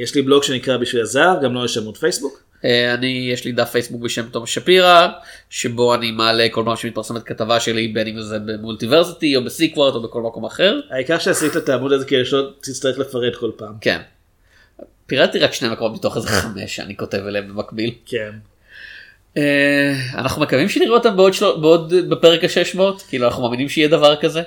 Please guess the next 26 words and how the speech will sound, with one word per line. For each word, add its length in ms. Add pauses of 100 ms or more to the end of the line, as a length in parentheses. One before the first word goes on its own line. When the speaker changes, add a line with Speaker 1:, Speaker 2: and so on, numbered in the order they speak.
(100)
Speaker 1:
כן, 300
על 120
איזה 180
סרט 180
נדבר 400
אז? 240 (840)
Speaker 2:
אה, 540 (640)
שש 260
מאות 120
המלכות, 420
ההמשך 340
לארבע 300
מאות 160
המלכות, 480
Speaker 1:
<laughs> 20
Speaker 2:
כאילו, 360
Speaker 1:
לא, 80
יש 260
Speaker 2:
שיצא 280
Speaker 1:
ארבע 60
מאות 40
Speaker 2:
עד 120
אז. 120
Speaker 1:
המלכות, 220
יש, 200
אה, 60